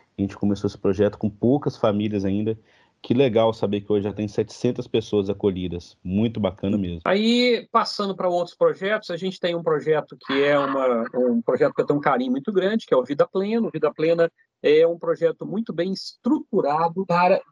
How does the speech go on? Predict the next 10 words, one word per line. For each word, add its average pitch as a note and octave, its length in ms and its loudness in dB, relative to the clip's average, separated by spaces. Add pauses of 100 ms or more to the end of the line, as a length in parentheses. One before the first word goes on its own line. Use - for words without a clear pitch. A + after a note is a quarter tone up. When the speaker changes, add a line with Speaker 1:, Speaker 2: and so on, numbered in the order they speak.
(120)
Speaker 2:
desconstrução B3+ 1300 2
da G#3 80 -2
pobreza. A2+ 480 -4
Esse - 100 -8
é - 60 -2
o - 20 -4
termo F3 260 -4
correto. F3+ 380 -2
A G#2 60 -4
gente, D#3 340 -2